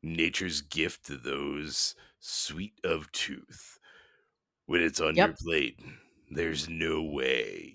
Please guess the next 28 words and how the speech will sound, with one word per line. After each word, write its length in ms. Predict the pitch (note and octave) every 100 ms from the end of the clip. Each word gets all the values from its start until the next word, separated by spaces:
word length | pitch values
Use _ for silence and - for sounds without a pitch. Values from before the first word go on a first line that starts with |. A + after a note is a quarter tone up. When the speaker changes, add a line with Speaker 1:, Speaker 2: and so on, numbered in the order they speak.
| -
Speaker 1:
you'll 480 | G1+ A#1 A1 G1+ G#1+
let 200 | A1+ - -
go. 760 | D2 C2 - - - - - _ _ - _ _ _ _ _ _ -
Speaker 2:
Yep. 140 | E3 - -
Speaker 1:
And, 500 | D#3 C#2+ C2 C2 - - - - - G#2+ - - A2+ - _ _ - - - - -
<laughs> 460 | E2+ - - - -
and 260 | C#2 C2
since 360 | - - D#2 -
a 60 |
certain 680 | - - E2+ F2 F2+ C2+ B1+ B1+
yellow 460 | C2+ C#2+ D#2+ E2+
box 520 | D2+ D2 D2 D2 - -
breakfast 640 | - D#2 - E2+ - - -
company 500 | F#2+ E2 E2+ D2+ C#2+
wouldn't 500 | B1 C2+ F2+ G2+ -
answer 440 | E2+ F2+ - F2 F2+
our 160 | G2
calls, 920 | - - E2+ C#2 G#1+ A#1+ G#1+ - - - - - -
we 160 | F#2
Speaker 2:
<clears throat> 40 | F2
Speaker 1:
had 140 | D#2+
to 80 | - -
go 220 | D#2 D2+
ahead 380 | D#2+ E2+ D#2 C2+
and 240 | C2+ B1
make 300 | C2+ D#2 D2+
our 280 | D2+ C#2 C2+ _ -
own 420 | F#2+ D#2+ C2+ A#1+